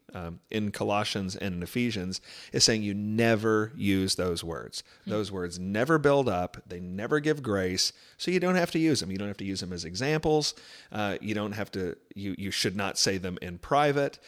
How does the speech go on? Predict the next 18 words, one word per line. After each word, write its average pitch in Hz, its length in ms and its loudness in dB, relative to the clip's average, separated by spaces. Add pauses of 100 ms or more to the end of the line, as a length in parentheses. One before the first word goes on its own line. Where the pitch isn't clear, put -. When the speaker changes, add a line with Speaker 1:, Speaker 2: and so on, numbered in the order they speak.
(160)
Speaker 1:
You 120 120 -2
should 107 260 0
never, 131 480 2
ever 107 320 4
use 95 440 0
those 95 260 0
kinds 92 320 -4
of 95 100 -4
words 78 340 -4
because 92 320 -8
they 87 140 -4
never, 101 500 -2
ever 98 200 0
build 95 280 0
up, 80 220 -6
because 92 360 -4
the 82 100 -8
cloud 131 640 0